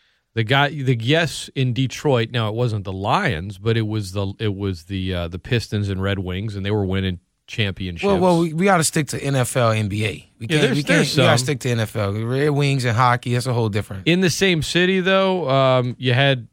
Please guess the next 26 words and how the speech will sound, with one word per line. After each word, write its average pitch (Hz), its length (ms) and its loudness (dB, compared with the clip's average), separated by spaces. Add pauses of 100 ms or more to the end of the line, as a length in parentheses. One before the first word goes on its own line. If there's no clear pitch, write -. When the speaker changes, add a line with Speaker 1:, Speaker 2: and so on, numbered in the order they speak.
(180)
Speaker 1:
the, 117 140 -10
the 120 160 -2
one 120 220 2
that 113 80 -2
passed 113 400 0
away 107 300 2
that 101 200 -4
owned 101 380 -4
the, 90 320 -6 (420)
the 101 100 -2
team 104 480 -2
in 90 440 -6 (720)
Portland 95 600 2
and 101 160 -4
then 101 140 -2
in 90 80 -6
Seattle 95 720 -2
before 87 300 -10
he 78 60 -6
passed 78 400 -8
away. 78 220 -8
So, 90 200 -6
again, 90 240 -2
it's 90 160 -6
different 85 320 -4
city. 85 420 -2